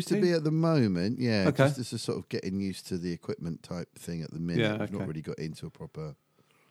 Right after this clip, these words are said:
Speaker 1: Yeah.
Speaker 2: uh, program yet. I've got four
Speaker 1: Yeah.
Speaker 2: P T sessions and then
Speaker 1: Wow.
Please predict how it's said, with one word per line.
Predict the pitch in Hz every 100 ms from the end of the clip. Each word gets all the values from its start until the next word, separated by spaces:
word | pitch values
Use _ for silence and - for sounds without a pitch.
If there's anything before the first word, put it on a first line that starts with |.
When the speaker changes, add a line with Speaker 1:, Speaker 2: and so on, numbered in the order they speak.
| _
Speaker 1:
Yeah. | 120 107
Speaker 2:
uh, | 78 78 78 -
program | - 90 76 69 69
yet. | 73 -
I've | - -
got | -
four | - 107 95
Speaker 1:
Yeah. | -
Speaker 2:
P | - 85
T | - 80
sessions | - 80 - 78 67
and | 78 78
then | 78 78 - _ _ _ _ -
Speaker 1:
Wow. | 98 123 127